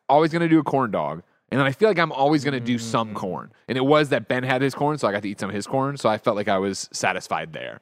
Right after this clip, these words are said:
Speaker 2: Yeah.
Speaker 1: If I would have gone deeper, it would have been the fried pickles.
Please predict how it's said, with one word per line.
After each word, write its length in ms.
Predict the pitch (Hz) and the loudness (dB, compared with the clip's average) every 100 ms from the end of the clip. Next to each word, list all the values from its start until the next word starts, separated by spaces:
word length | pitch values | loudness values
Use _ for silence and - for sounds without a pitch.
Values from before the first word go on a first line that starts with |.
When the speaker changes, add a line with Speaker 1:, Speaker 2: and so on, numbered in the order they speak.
| - | -10
Speaker 2:
Yeah. 160 | 113 87 | -10 -4
Speaker 1:
If 100 | - | 0
I 80 | 131 | 0
would 220 | 143 170 | 2 2
have 100 | 160 | 2
gone 220 | 156 147 | 2 0
deeper, 240 | 139 160 147 | -2 0 0
it 80 | |
would 100 | 123 | 0
have 80 | 117 | 0
been 100 | 107 | -2
the 60 | 98 | -6
fried 220 | - 82 | -4 -6
pickles. 460 | - - 50 - | -6 -14 -16 -16